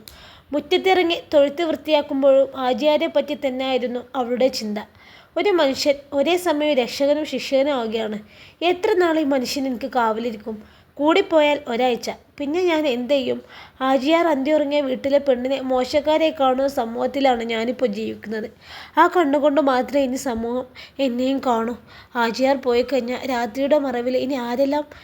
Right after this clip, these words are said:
ഇങ്ങോട്ട് വരും? ആരോട് ഞാൻ പരാതി പറയും? തൻ്റെ മോളെയും കൊണ്ട് ഞാൻ എങ്ങോട്ട് പോകും? സത്യേട്ടൻ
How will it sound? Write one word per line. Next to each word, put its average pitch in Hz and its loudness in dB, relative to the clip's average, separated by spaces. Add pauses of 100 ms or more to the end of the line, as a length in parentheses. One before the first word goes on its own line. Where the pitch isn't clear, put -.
(180)
ഇങ്ങോട്ട് 254 -2
വരും? 233 -2 (300)
ആരോട് 330 4
ഞാൻ 294 -2 (120)
പരാതി 247 -2
പറയും? 226 -4 (1400)
തൻ്റെ 269 2
മോളെയും 285 4
കൊണ്ട് 277 2 (100)
ഞാൻ 285 -4
എങ്ങോട്ട് 285 0
പോകും? 277 0 (340)
സത്യേട്ടൻ 311 -2